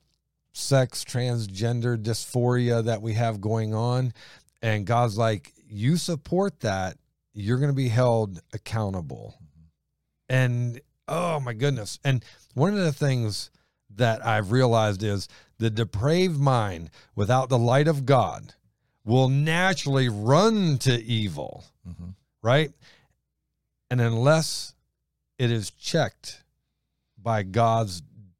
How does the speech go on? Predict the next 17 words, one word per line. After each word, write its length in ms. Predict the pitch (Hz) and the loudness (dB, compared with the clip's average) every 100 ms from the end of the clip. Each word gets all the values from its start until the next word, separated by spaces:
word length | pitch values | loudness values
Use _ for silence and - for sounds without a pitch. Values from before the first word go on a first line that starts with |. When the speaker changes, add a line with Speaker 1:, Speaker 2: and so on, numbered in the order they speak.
| _ _ _ _ _ _ 139 | _ _ _ _ _ _ -6
Speaker 1:
divine 840 | 117 117 104 117 123 139 135 135 127 | 0 0 0 0 2 2 2 2 0
intervention, 1000 | 131 127 110 117 113 - 90 82 78 - _ _ _ _ _ _ _ _ _ _ _ _ | 0 0 0 0 -2 -4 -10 -10 -14 -20 _ _ _ _ _ _ _ _ _ _ _ _
that 260 | 101 113 131 | -2 0 0
evil 540 | 131 127 123 98 98 | 0 2 2 0 -2
will 160 | 92 101 | -2 -2
work 300 | 107 117 - | 0 -2 0
out 220 | 113 110 | 0 0
to 100 | 117 | -4
the 80 | 98 | -6
full 340 | - - 113 113 | -6 -6 -4 -4
extent 460 | - - 101 95 | -4 -4 -4 -6
of 140 | 98 90 | -10 -10
its 100 | - | -10
depravity. 680 | 80 - 73 58 50 - - _ _ 82 | -12 -12 -12 -14 -20 -20 -20 _ _ -16
Speaker 2:
Mm-hmm. 200 | - 87 - _ _ _ _ _ - - - _ _ _ _ _ _ _ _ _ _ _ _ | -12 -14 -16 _ _ _ _ _ -20 -20 -20 _ _ _ _ _ _ _ _ _ _ _ _
But 140 | - 95 | -4 -2
grace 540 | 101 92 80 - - | 0 0 -2 -8 -10